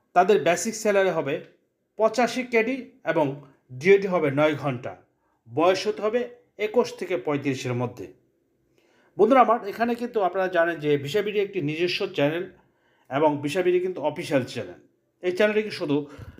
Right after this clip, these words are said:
নিজস্ব রেকর্ডিং লাইসেন্স আছে এবং কিন্তু এখানে এদের, আমাদের যে রেকর্ডিং লাইসেন্স ট্রেনিং সেন্টারও কিন্তু আছে।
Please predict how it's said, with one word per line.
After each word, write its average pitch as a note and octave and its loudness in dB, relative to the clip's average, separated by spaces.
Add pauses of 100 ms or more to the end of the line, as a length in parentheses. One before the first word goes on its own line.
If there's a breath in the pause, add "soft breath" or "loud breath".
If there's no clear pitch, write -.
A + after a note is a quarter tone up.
(360 loud breath)
নিজস্ব F3+ 0
রেকর্ডিং E3+ 2
লাইসেন্স D3 0
আছে F#3 -6
এবং D3+ -2
কিন্তু D3 -6
এখানে C3+ -2
এদের, C3 -2 (440)
আমাদের C#3 2
যে A2+ -4 (480)
রেকর্ডিং E3 -2
লাইসেন্স F3 0
ট্রেনিং G3 4
সেন্টারও D#3 -2
কিন্তু A#2 -6
আছে। A#2+ -6